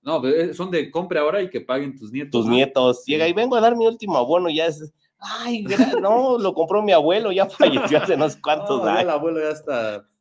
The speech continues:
Speaker 1: no manches, sí.
Speaker 2: Dice el, dice el argüenderito, el usurero. <laughs> Hijo de su madre.
Speaker 1: No,
Speaker 2: Pero
Speaker 1: pero
Speaker 2: bueno.
Speaker 1: ya, ya fuera de broma, digo, nada nos embona, ¿no? Si se pone amable a tomarse las fotos, malo.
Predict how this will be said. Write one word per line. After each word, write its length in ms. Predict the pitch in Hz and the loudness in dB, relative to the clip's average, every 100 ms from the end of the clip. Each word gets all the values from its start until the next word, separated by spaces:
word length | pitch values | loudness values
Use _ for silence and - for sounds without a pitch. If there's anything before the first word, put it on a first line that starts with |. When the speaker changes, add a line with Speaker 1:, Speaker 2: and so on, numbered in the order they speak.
| _ 139 | _ -18
Speaker 1:
no 220 | 135 131 | -18 -18
manches, 440 | 127 151 - 98 | -18 -18 -18 -20
sí. 100 | 123 131 | -14 -6
Speaker 2:
Dice 260 | 127 - | -4 2
el, 200 | 139 120 123 | 2 2 -2
dice 180 | 151 | 0
el 80 | 139 | 2
argüenderito, 600 | 123 117 120 117 135 131 | 2 2 0 0 -4 0
el 120 | 123 127 | 2 2
usurero. 580 | 127 131 131 139 123 - | 0 2 4 4 2 -2
<laughs> 760 | 117 _ 226 - 220 208 - | -8 _ -12 -4 -2 0 2
Hijo 340 | 311 - - 127 | 2 0 -4 -2
de 160 | 127 | -2
su 100 | 104 107 | -6 -8
madre. 320 | 104 110 - - - - - - _ | -4 -4 -4 -14 -20 -20 -20 -20 _
Speaker 1:
No, 60 | - | -2
Speaker 2:
Pero 120 | 143 | 4
Speaker 1:
pero 140 | 165 180 | 8 8
Speaker 2:
bueno. 260 | 190 180 - | 6 4 -2
Speaker 1:
ya, 180 | 220 214 | -2 0
ya 140 | 226 | 0
fuera 180 | 233 214 | 0 -2
de 100 | 147 | 0
broma, 380 | 147 175 202 196 _ _ _ | -2 -6 -8 -10 _ _ _
digo, 260 | 170 175 | -4 -2
nada 280 | 165 208 196 | -2 -4 -4
nos 240 | 156 135 | -6 -8
embona, 420 | 127 123 131 120 120 | -8 -6 -8 -8 -10
¿no? 260 | 233 285 _ _ _ _ | -10 -12 _ _ _ _
Si 240 | - 139 | -10 -10
se 180 | 147 147 | -4 -4
pone 640 | 135 - - 190 196 165 131 | -6 -12 -4 -4 -2 -2 -2
amable 480 | 120 143 160 135 | -2 -2 -2 -2
a 140 | 113 107 | -2 -4
tomarse 340 | 120 151 151 | -6 -6 -6
las 200 | 120 110 | -6 -6
fotos, 480 | 147 151 196 202 _ _ _ | -8 -6 -8 -8 _ _ _
malo. 500 | 110 117 120 113 95 | -12 -8 -8 -8 -12